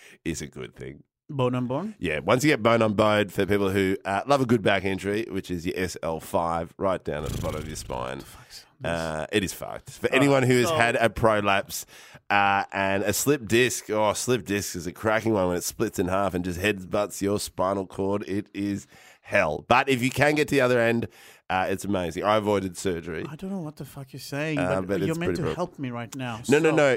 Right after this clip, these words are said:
Speaker 1: You're, you're fine. The
Speaker 2: I'm
Speaker 1: fact
Speaker 2: fine?
Speaker 1: that you can run,
Speaker 2: Okay.
Speaker 1: you are, you, you, you may
Speaker 2: Like, I can feel it, but it's not hinder-, it's
Speaker 1: Is
Speaker 2: not
Speaker 1: it
Speaker 2: putting this
Speaker 1: right in the middle?
Speaker 2: It's right at the, like, just above the arse crack.
Speaker 1: Yeah.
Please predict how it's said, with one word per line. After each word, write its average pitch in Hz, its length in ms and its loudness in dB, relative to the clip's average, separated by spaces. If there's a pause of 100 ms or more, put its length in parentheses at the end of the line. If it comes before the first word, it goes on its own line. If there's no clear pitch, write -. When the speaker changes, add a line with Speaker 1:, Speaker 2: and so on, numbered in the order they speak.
Speaker 1:
You're, 127 400 4
you're 120 180 4
fine. 98 400 2 (160)
The 113 80 0
Speaker 2:
I'm - 60 2
Speaker 1:
fact 156 140 4
Speaker 2:
fine? - 60 -2
Speaker 1:
that 156 140 0
you 139 100 4
can 120 160 4
run, 117 440 2 (200)
Speaker 2:
Okay. 135 260 -2 (540)
Speaker 1:
you 110 200 2
are, 107 420 6 (220)
you, 104 200 -12
you, 110 220 -10 (100)
you 113 200 4
may 98 220 4
Speaker 2:
Like, 233 140 2
I 262 60 2
can 254 160 -2
feel 240 500 -2
it, 123 260 -6
but 170 120 0
it's 185 160 -4
not 196 180 0
hinder-, 190 560 -2
it's 185 120 -6
Speaker 1:
Is - 40 -6
Speaker 2:
not 113 100 4
Speaker 1:
it 139 40 6
Speaker 2:
putting 123 160 2
this 127 100 6
Speaker 1:
right 139 300 6
in 135 100 0
the 123 60 4
middle? 113 340 2 (800)
Speaker 2:
It's 175 220 -12
right 214 180 -2
at 214 80 -6
the, 185 80 -4 (100)
like, 165 200 0
just 202 180 -4
above 196 200 0
the 165 100 -2
arse 160 260 -2
crack. 233 440 -8 (180)
Speaker 1:
Yeah. 78 140 -6